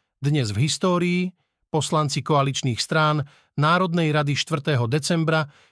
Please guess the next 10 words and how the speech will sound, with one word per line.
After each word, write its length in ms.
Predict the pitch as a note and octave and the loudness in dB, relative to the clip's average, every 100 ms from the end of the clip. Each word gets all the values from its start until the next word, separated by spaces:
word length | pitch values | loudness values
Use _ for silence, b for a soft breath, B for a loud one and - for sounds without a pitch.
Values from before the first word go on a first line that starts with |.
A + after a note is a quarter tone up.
| b | b
tisíc 480 | - G#3+ G3+ E3 C3 | -2 0 0 -2 0
deväťsto 400 | D3 C#3+ C#3 D#3 | 0 0 -2 -2
deväťdesiat 640 | C3 C3 C3 C#3 - B2+ | -2 0 0 -2 0 -2
šesť 320 | - A#2+ G#2 G2 | -2 -4 -2 0
hlasovaním 720 | D3 D#3 E3+ D#3 D#3 D#3 D#3 C#3+ b b - | 0 0 0 2 2 0 0 -4 b b -6
zbavili 480 | B2 C3 F3 G3+ F3 | 0 0 2 0 0
mandátu 560 | D3+ D3+ D3+ C#3+ D3 | 0 0 0 0 -2
bývalého 560 | C3+ C#3+ C#3+ C3+ B2+ A#2+ G#2+ | -2 0 0 2 0 -2 -2
poslanca 640 | A#2 - C3 B2 C#3+ C3 b b | -4 -2 -4 0 0 0 b b
H 80 | b | b